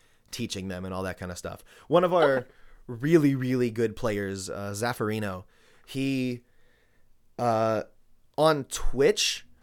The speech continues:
Speaker 1: and I think on YouTube, though I, I'm not entirely sure on that, he does this thing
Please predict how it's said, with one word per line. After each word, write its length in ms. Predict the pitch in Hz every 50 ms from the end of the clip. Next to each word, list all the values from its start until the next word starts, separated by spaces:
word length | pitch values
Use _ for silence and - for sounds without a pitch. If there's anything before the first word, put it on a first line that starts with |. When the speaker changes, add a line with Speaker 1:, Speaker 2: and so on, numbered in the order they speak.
| _ _ - - - -
Speaker 1:
and 120 | 147 135
I 80 | 110 113
think 260 | - - 139 135 143 170
on 120 | 165 156
YouTube, 420 | 165 170 165 - 190 180 175 151
though 140 | 120 117 104
I, 120 | 104 101 95 - -
I'm 160 | - 113 117
not 160 | 117 117 110
entirely 380 | 107 104 110 117 110 117 120 117
sure 220 | 117 - 131 127
on 120 | 123 120 123
that, 300 | 131 131 135 139 143 - -
he 400 | - - 127 117 113 110 107 107
does 300 | 101 101 110 107 110 104
this 220 | 101 110 104 -
thing 480 | - - 160 170 170 151 127 120 107 107